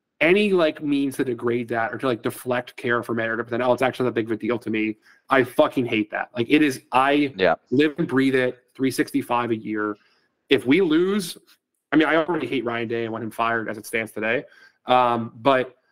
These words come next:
Speaker 1: I will, like, <laughs> w-, like, the, the, the temperature in Columbus will be impossibly hot on his seat for a guy who wins ninety percent of his games.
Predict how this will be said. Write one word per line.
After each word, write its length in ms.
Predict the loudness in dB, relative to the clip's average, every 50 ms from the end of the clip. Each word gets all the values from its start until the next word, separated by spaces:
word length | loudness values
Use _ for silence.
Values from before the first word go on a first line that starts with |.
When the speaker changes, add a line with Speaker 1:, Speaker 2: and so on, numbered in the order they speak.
| _ _ _ _ _ _ _ _ 0
Speaker 1:
I 160 | 2 4 4 4
will, 240 | 4 2 2 2
like, 240 | 2 2 0 0 -2
<laughs> 200 | -6 -8 -4 0
w-, 520 | 0 2 2 2 0 0 0 -2 -4 -2 0
like, 260 | 0 0 0 0 _ _ _ _ -20 -20 _ -20 -20 _
the, 160 | -8 -8 -8 -8 _ -4
the, 180 | -4 -4 -4 -6 _ -2
the 180 | -2 -2 -4 _ _ _ 0
temperature 400 | 0 0 -2 -4 -4 -2 -2 -2
in 60 | -2
Columbus 540 | -6 -6 -6 -6 -6 -6 -8 -10 -10 -14 -18 _ _ _ _ _ _ _ _ _ 2
will 120 | 2 2
be 220 | 4 4 0 0 0
impossibly 640 | -2 -4 -4 -2 0 0 0 0 0 -4 -6 -6 -4
hot 220 | -2 0 0 0
on 100 | -2 -4
his 140 | -6 -6 -6
seat 200 | -4 -6 -6 -4
for 100 | -4 -4
a 40 | -2
guy 180 | 0 0 0
who 120 | 0 -2 -2
wins 260 | -2 -2 -4 -2 -2
ninety 260 | 0 0 0 0 -4
percent 220 | -8 -8 -6 -6 -4
of 60 | -6
his 100 | -6 -6
games. 400 | -6 -6 -6 -6 -12 -20 -20